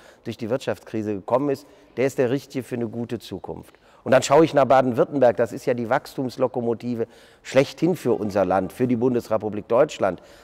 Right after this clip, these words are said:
Da ist es für uns alle ganz wichtig, dass die bei Bildung und Forschung, in den Arbeitsplätzen,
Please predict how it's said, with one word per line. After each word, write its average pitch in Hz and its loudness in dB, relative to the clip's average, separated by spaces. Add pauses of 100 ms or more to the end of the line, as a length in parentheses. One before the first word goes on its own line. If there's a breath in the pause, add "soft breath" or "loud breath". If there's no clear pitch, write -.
(100)
Da - -2
ist 127 -4
es 127 -4
für 139 -2
uns 127 0
alle 175 4
ganz 123 0
wichtig, 110 -8 (320 soft breath)
dass 117 -4
die 139 -2
bei 123 6
Bildung 131 0
und 113 -4
Forschung, 120 -2
in 143 -4
den 139 -2
Arbeitsplätzen, 117 0